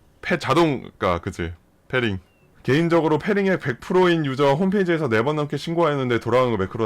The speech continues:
답변이야?" 갑자기 와서 글 썼는데 바로 반응함. 날 못 봤는데. 그러게요. 이거는 진짜 지금,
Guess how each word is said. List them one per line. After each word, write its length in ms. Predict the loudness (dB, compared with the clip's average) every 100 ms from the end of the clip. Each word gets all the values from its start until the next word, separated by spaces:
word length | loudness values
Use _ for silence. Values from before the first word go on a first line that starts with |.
| -2
답변이야?" 420 | -4 -8 -8 -12 -16 _ -10
갑자기 320 | -4 0 2
와서 160 | 2 0
글 100 | -2
썼는데 380 | -2 -2 -2
바로 240 | -2 0 2
반응함. 420 | 0 -2 -6 -8 -14 _ -20 -8
날 120 | -2
못 140 | -2 -2
봤는데. 440 | -4 -4 -10 -12 -14 _
그러게요. 420 | -8 -8 -8 -12 -16 _ _ _ _
이거는 800 | -4 0 2 2 2 2 0 -2 -4
진짜 600 | -6 -4 0 2 4 0
지금, 760 | -4 -6 -2 -2 -2 -4 -10